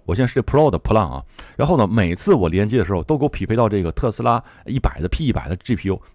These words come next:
非常快啊。呃，我自己在做一些个我的工作中的这个科学计算的时候，我现在就在用它，特别好。包括我参加这个大奖赛也在用这个 Colab Pro，非常好。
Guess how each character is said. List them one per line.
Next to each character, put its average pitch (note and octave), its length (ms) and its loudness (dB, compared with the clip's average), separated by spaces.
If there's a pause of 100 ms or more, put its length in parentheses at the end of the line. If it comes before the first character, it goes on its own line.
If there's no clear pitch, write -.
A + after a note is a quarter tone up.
非 - 160 0
常 D#2 160 -2
快 - 220 -6
啊。 - 100 -16 (220)
呃， A2+ 80 0
我 F#2+ 140 2
自 - 120 0
己 G#2+ 60 4
在 A2 100 2
做 C#3+ 160 2
一 G2+ 40 4
些 C3 160 0
个 G#2 100 0
我 D#2+ 180 -4
的 D#2 60 -4
工 C#3 160 -2
作 A2+ 80 0
中 G2+ 140 -2
的 F#2+ 60 -2
这 E2+ 140 -4
个 D2+ 240 -8 (520)
科 - 120 4
学 D3 60 10
计 B2 120 4
算 C#3+ 140 6
的 F2+ 80 2
时 F2 100 -6
候， E2 160 -4
我 F2 80 0
现 A#2+ 160 -2
在 G2+ 60 2
就 B2+ 160 0
在 F#2+ 80 4
用 F#2+ 100 0
它， G2+ 200 -2 (240)
特 B2+ 100 2
别 F#2+ 100 0
好。 - 100 -8
包 D3+ 120 2
括 D#3 100 4
我 F#2 80 6
参 C#3 160 0
加 C#3+ 80 2
这 C3+ 40 2
个 B2 40 0
大 C3 120 2
奖 E2+ 140 -4
赛 C3 140 0
也 D2 180 -4
在 G#2+ 200 2
用 G2 180 -2
这 F#2 140 -2
个 C#2+ 180 -8 (560)
Colab E2+ 260 2
Pro， G2+ 220 -2 (180)
非 C3+ 100 -4
常 G#2+ 100 -2
好。 - 220 -14